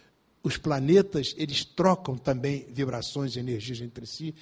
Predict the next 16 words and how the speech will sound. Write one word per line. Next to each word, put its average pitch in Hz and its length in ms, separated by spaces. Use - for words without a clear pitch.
e 135 60
pessoas, 143 680
de 151 80
acordo 147 220
com - 60
a - 20
sua 156 80
estrutura 185 400
vibratória. 131 680
Você, 175 460
você 151 220
está 170 200
encarnado 151 500
aqui 143 160
na 123 120
Terra 175 420